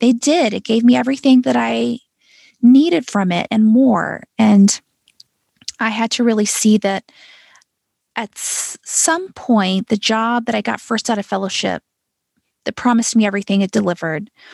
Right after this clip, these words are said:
wasn't enough. My values had changed. I had shifted my career direction,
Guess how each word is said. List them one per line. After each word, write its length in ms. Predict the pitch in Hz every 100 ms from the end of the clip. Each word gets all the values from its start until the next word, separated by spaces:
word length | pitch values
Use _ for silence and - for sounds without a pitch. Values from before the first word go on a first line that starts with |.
| -
wasn't 360 | - 226 220 214
enough. 440 | 175 - - -
My 160 | 208 202
values 600 | 190 190 190 202 196 190
had 140 | - 175
changed. 640 | - 156 156 - 196 -
I 80 | -
had 180 | 190 185
shifted 480 | - 247 214 220 202
my 200 | 185 180
career 360 | - 196 190
direction, 640 | 180 185 - - - -